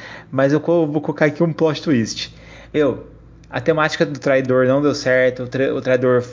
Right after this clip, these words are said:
tipo, foi pego e tudo mais. Aconteceu que vocês finalmente estão ali conseguindo a grana, conseguindo a liberdade. Mas aparece aquele policial do F B I, aquela policial que você não sabia que era, aquela agente,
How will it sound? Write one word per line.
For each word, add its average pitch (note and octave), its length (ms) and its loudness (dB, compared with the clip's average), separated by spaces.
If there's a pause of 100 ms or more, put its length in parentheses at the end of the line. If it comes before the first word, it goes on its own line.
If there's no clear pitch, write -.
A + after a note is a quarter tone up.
(120)
tipo, B2 180 -8
foi D3 440 -2 (120)
pego C#3 380 0
e C3 60 -4
tudo C3+ 260 -8
mais. C3 500 -4 (320)
Aconteceu C#3+ 680 -2
que D3 300 0 (340)
vocês C#3+ 560 0 (280)
finalmente G3 1000 -2
estão G#3 360 -4
ali G3+ 380 0 (100)
conseguindo G#3 800 0
a B3+ 60 0
grana, A3 440 0
conseguindo A3 380 0
a A#3 60 4
liberdade. G3+ 520 -4 (460)
Mas D3+ 300 0
aparece C#3+ 520 0
aquele C#3 280 -2
policial C#3 760 -2
do C3+ 120 -2
F B2+ 200 -4
B C3 100 0
I, C#3+ 300 0 (260)
aquela E3+ 520 -2
policial E3 520 -2
que D3 60 -12
você D3+ 240 -4
não E3 180 -2
sabia D#3+ 360 0
que D#3 200 -2
era, D3 180 4
aquela D3+ 360 0
agente, D3 480 -4